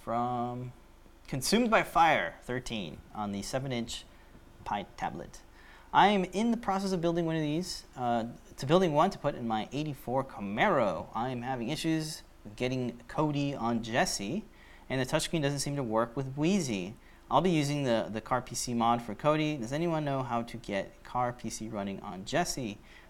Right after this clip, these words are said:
I'm stoked to get it finished, and thanks for the great vid, guys." Um, yeah, so the multi-touch s-, s-, s-,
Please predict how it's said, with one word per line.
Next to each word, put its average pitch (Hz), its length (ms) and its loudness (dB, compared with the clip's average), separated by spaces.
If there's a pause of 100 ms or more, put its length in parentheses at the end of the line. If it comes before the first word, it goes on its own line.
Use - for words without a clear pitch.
I'm 113 100 -6
stoked 190 300 0
to 190 60 -4
get 165 120 -2
it - 80 -12
finished, 226 480 -2
and 135 160 -10
thanks 151 200 -6
for - 120 -10
the 147 100 -6
great 107 360 -6
vid, 104 200 -10
guys." 85 640 -8 (640)
Um, 180 300 12
yeah, 277 280 8
so 170 440 6
the 151 220 0
multi-touch 208 520 4
s-, - 140 0 (100)
s-, 143 200 -2 (320)
s-, - 160 -2